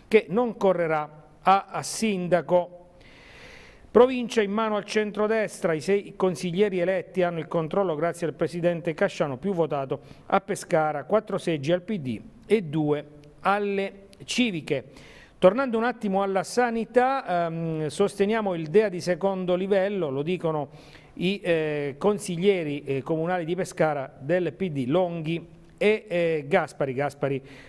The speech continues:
eh, di, ehm, eh, Articolo uno, Longhi, capogruppo del Partito Democratico. Delibera sì, bando no sull'area di risulta, parola ai, eh, Cinque Stelle. Antonelli propone di approvare l'atto senza indire la gara. Il Movimento Cinque Stelle conferma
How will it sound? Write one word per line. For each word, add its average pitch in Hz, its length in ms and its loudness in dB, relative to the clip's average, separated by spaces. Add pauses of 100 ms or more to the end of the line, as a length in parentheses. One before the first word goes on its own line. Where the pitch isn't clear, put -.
eh, 131 300 -2
di, 175 320 0
ehm, 143 600 -2
eh, 131 440 -4
Articolo 170 540 0
uno, 143 300 -4
Longhi, 135 520 -2
capogruppo 151 760 0 (220)
del 170 300 4
Partito 170 540 0
Democratico. 180 1040 0 (160)
Delibera 233 540 2
sì, 247 180 -2
bando 214 420 2
no 208 160 0
sull'area 190 420 0
di 190 100 -4
risulta, 190 500 0
parola 170 760 -2 (160)
ai, 208 420 2
eh, 180 260 2
Cinque 226 520 0
Stelle. 208 500 0
Antonelli 190 420 0
propone 170 380 -2
di 160 80 0
approvare 185 400 0
l'atto 170 340 -4
senza 180 500 0 (280)
indire 165 420 0
la 185 120 0
gara. 240 260 -2
Il 165 80 -6
Movimento 160 420 -2
Cinque 170 300 -4
Stelle 170 360 -2
conferma 156 640 -2